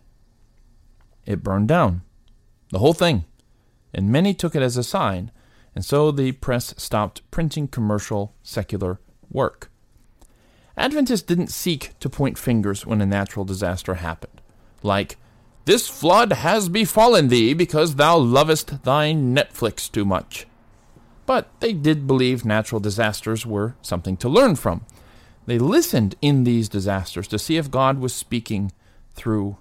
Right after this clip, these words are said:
the storm. Ellen White listened in such situations, but she wanted to be more proactive in reaching the cities.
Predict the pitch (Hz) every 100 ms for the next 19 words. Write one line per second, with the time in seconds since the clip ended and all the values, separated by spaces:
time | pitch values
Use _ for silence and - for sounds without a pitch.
0 | _ - - - 92 67 - - - _
1 | _ _ _ _ _ _ _ _ _ _
2 | _ _ _ _ _ _ _ - 110 101
3 | 123 233 220 - 113 - 104 107 - 101
4 | - 92 - - - 104 - 90 90 -
5 | 190 - - _ _ _ _ - - -
6 | - 208 190 180 151 151 139 127 123 139
7 | 113 113 - 87 - - 98 104 101 98
8 | 92 85 101 80 -